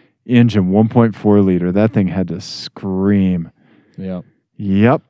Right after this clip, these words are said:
Speaker 1: Its prices start at two thousand eight hundred ninety-nine dollars. Yep. Okay. Um. Oh boy. Oh,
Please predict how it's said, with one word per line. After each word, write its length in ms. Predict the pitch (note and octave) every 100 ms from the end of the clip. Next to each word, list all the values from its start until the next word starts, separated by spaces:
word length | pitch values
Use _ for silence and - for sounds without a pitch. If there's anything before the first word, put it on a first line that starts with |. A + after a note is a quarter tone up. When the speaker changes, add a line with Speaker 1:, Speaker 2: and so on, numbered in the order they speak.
| _
Speaker 1:
Its 100 | C3+
prices 400 | - D#3 D3+ D3
start 280 | - D#3 D3+
at 100 | C3
two 140 | - C#3
thousand 340 | C#3+ C#3+ C3+
eight 220 | A#2+ C#3
hundred 260 | C3+ C3 C#3+
ninety-nine 640 | G#2 G2 G#2+ A#2 A2 A#2+
dollars. 540 | G#2 F#2+ F2+ F2+ - _ _ _ _ - - _ _ _ _ -
Yep. 300 | F#2 A#2 B2+ _ _ _ _ - _ -
Okay. 600 | C#3+ D#3 D#3+ D#3 B2+ B2 -
Um. 640 | D3 D3+ D#3 D#3 D3 D3 _ _ _ -
Oh 240 | D3+ C3+
boy. 520 | G2 A2 A2+ G#2 F2+ - _ _ _ _ _ _ _ _ _ _ _ _ _ _ _ _ _ _ -
Oh, 520 | G#3 G#3 G3 D#3 B2+